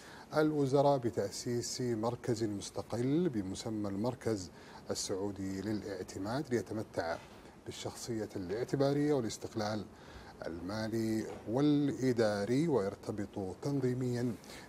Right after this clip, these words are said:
بمعالي وزير التجارة. الحديث أكثر ينضم معنا عبر الاستديو الأستاذ حسان وهيبي،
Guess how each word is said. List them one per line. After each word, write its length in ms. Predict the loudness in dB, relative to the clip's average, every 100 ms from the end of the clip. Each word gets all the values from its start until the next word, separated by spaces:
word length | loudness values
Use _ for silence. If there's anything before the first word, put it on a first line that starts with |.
| -12
بمعالي 400 | -4 -2 -2 0
وزير 380 | -2 -2 -4 -4
التجارة. 520 | -6 -4 -2 0 -2 -10 -8
الحديث 400 | 0 4 4 4
أكثر 340 | 2 2 4 6
ينضم 240 | 4 0
معنا 260 | -4 -4 -4
عبر 280 | -4 -4
الاستديو 680 | -4 -6 -10 -6 -2 0 0
الأستاذ 380 | -2 -6 -6 -4
حسان 340 | -6 -6 -6
وهيبي، 500 | -4 -4 -4 -2 -2